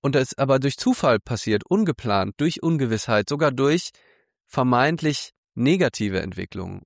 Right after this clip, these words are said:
Und das, diese, diese Ambiguitätstoleranz oder halt dieser Umgang mit der Ungewissheit, das, das lohnt sich extrem, das zu schulen und nicht noch mehr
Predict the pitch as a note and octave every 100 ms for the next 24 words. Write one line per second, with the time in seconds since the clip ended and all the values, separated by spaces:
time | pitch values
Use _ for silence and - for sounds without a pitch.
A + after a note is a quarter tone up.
0 | - A2 - B2 D#3 - - _ _ _
1 | - C3 A#2+ - C3 - D#3+ E3 - E3
2 | E3 D3+ C#3+ F3+ F3+ - F3 D#3+ D3+ D3+
3 | D3 C#3+ C#3 C3+ B2+ C#3 F#3 F#3+ E3+ C#3+
4 | C#3 - E3 F#3 D#3 D#3+ - D#3+ E3 -
5 | _ _ _ _ _ _ _ _ C#3 E3+
6 | - _ _ _ - D3+ - C#3 F#3+ G3+
7 | D3+ C#3 - - F3 F3+ D3+ - D3 -
8 | F#3+ D#3 G2+ G#2 A2+ D3+ G3 F3 D#3+ D3
9 | C#3+ D3+ E3+